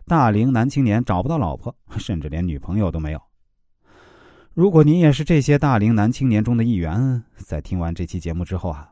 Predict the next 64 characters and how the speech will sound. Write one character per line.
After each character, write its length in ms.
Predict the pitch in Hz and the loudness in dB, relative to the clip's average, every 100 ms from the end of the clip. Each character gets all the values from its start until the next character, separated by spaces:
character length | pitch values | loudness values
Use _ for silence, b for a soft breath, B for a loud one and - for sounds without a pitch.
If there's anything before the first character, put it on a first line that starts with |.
| _ | _
我 160 | - 95 | -6 -2
相 180 | 131 127 | 0 -2
信 160 | 107 | -2
您 80 | 98 | -4
应 80 | 113 | -4
该 140 | 123 | -4
知 140 | 117 120 | -4 -4
道 160 | 101 | -4
怎 120 | 92 | -6
么 60 | 62 | -8
做 160 | 98 85 | -8 -10
了。 100 | - _ _ _ _ | -12 _ _ _ _
当 120 | 73 | -12
然， 420 | 78 - _ - - | -12 -16 _ -12 -6
大 180 | 92 | -4
龄 180 | 87 104 | -2 -2
剩 220 | 131 147 | 0 0
女 120 | 92 69 | -2 -4
们 280 | 82 85 | -4 -4
也 120 | 78 65 | -6 -8
可 120 | - | -4
以 80 | 123 | -4
去 100 | 101 | -4
大 200 | 101 87 | -6 -6
胆 120 | 73 | -8
的 60 | 69 | -10
试 160 | - | -10
试 100 | 90 | -10
哈。 140 | 73 82 _ _ _ _ _ _ _ _ _ _ _ _ _ _ | -12 -14 _ _ _ _ _ _ _ _ _ _ _ _ _ _
我 120 | 98 | 2
们 100 | 131 | 2
接 140 | 170 180 | 4 4
下 80 | |
来 100 | 127 | 2
再 140 | 131 120 | 2 0
说 160 | 123 | 0
说， 220 | 117 95 85 b - | 0 0 -2 b -8
一 160 | 101 | -6
定 100 | 147 | -4
要 100 | 139 | -2
对 160 | 120 107 | -2 -2
别 200 | 71 80 | -2 -4
人 160 | 117 95 | -2 -4
表 220 | 78 69 | -6 -6
示 100 | 95 | -8
出 200 | - 123 | -4 -4
你 120 | 98 | -4
的 180 | 64 64 | -6 -10
关 260 | - 120 120 | -2 -2 -2
心。 200 | 156 - _ _ _ _ _ _ _ _ _ _ _ | -6 -8 _ _ _ _ _ _ _ _ _ _ _
不 80 | 151 | 0
需 100 | 160 | 2
要 100 | 135 | 2
怀 140 | 107 | 2
疑， 240 | 107 69 - _ _ | -2 -6 -12 _ _
人 280 | 113 160 190 | 0 0 0
最 220 | 233 156 | -2 0
关 260 | - 185 | 0 -2
注 120 | 175 123 | -2 -2
的 100 | 92 | -4
就 120 | 143 | -4
是 120 | 139 | -8
自 160 | - 165 | -8 -10
己， 160 | - | -12